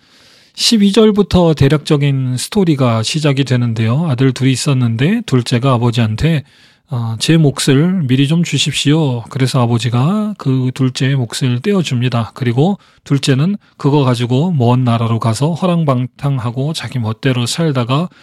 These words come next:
그것을 다 날리고 그 나라의 흉년까지 들어서 굉장히 궁핍한 지경에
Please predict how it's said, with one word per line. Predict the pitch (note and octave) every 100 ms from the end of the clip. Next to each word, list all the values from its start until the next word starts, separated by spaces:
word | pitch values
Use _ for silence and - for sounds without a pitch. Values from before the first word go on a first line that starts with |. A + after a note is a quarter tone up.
| _
그것을 | - C3 B2+ C#3+ C3
다 | - - G2+
날리고 | G2+ G#2+ B2 B2+ C#3+ C3 - _ _ _
그 | -
나라의 | C3 B2 A#2 C3+
흉년까지 | D3 A3 G#3+ F#3+ F3 D#3 D3
들어서 | D3 C3+ B2 C3+ C3+ E3+ F3
굉장히 | - A#2+ A#2 C3+
궁핍한 | - C#3+ C#3 - C#3+ C#3+ - A#2+ B2
지경에 | A#2 A#2+ A2+ A2 C#3 E3+